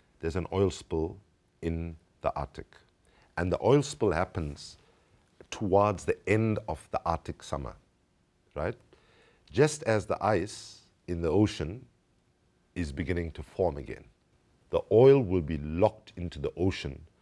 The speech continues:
for at least six months until the season changes again. So,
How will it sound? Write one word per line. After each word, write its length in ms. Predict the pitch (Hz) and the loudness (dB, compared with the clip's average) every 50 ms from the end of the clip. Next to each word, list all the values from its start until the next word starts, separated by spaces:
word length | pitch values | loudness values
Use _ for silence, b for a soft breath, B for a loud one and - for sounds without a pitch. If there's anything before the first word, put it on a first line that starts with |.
| _ _ | _ _
for 140 | _ - 82 | _ -2 -2
at 180 | 82 - - - | -2 -2 -4 -4
least 320 | 104 92 - - - - | -4 -4 -4 -6 -6 -2
six 300 | - 147 - - - - | -2 -2 -2 -4 -8 -8
months 540 | 98 90 80 69 - 90 - - - - - _ _ _ _ _ - | -6 -4 -4 -6 -8 -12 -18 -20 -20 -20 -20 _ _ _ _ _ -10
until 640 | 78 85 82 76 - - 131 120 92 80 - - - _ _ _ _ _ _ _ - - | -8 -8 -8 -10 -4 0 0 0 0 0 -4 -8 -14 _ _ _ _ _ _ _ -14 -6
the 280 | - 85 85 92 127 147 - _ _ _ | -2 -2 -2 -2 -2 -6 -12 _ _ _
season 440 | - - - 107 104 73 85 80 - | -10 -4 -2 0 0 0 -2 -6 -4
changes 400 | - - 78 71 69 69 65 - | -4 -4 -4 -4 -4 -8 -14 -16
again. 180 | - - - - - _ _ | -18 -18 -18 -20 -20 _ _
So, 380 | - - 104 95 95 95 - | -6 0 2 2 2 2 0